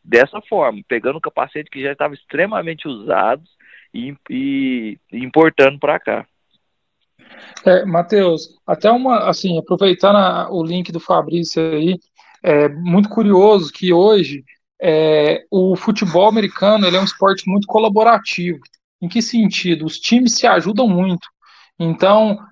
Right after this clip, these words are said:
Speaker 2: um atleta que às vezes renovou ali uma chuteira, um shoulder, um helmet,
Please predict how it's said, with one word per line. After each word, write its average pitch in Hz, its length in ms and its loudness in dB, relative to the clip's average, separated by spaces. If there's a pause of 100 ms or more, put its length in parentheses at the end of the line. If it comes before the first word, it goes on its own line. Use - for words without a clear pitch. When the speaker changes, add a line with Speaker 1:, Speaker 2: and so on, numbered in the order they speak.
Speaker 2:
um 180 120 2
atleta 202 540 2
que 208 100 -6
às 175 220 2
vezes 170 480 -2 (240)
renovou 190 720 4
ali 185 240 0
uma 175 120 -4
chuteira, 170 800 2 (300)
um 160 520 -4
shoulder, 180 560 2
um 143 140 -6
helmet, 185 400 2